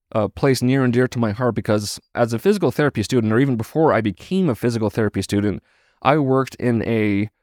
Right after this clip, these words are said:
clinic, so to speak, that worked with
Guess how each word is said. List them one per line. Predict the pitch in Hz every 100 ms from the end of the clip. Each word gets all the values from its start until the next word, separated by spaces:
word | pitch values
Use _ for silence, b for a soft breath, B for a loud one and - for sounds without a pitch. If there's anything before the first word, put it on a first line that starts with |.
| _
clinic, | - 165 131
so | - 123
to | 107
speak, | - 113 113 110 -
that | 113 113
worked | 107 120 151 165 -
with | 107 101 101 -